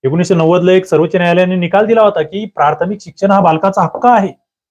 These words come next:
आणि त्यानुसार भारतीय संविधानामध्ये बदल झाला पाहिजे.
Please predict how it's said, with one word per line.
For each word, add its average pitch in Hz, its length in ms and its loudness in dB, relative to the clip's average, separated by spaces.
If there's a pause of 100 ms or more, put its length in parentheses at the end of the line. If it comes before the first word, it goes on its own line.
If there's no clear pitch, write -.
(1500)
आणि 143 200 2
त्यानुसार 170 480 2
भारतीय 143 300 -2
संविधानामध्ये 147 540 0
बदल 135 300 0
झाला 123 240 0
पाहिजे. 131 720 -2